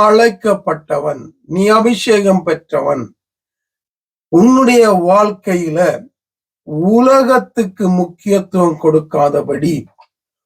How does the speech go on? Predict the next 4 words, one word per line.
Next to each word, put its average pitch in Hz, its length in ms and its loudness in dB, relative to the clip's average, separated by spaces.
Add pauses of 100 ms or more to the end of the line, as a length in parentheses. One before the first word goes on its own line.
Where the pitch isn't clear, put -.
(180)
உலக 262 500 4 (180)
காரியங்களுக்கு 208 800 0
முக்கியத்துவம் 165 800 -6
கொடுக்காதபடி, 147 920 -2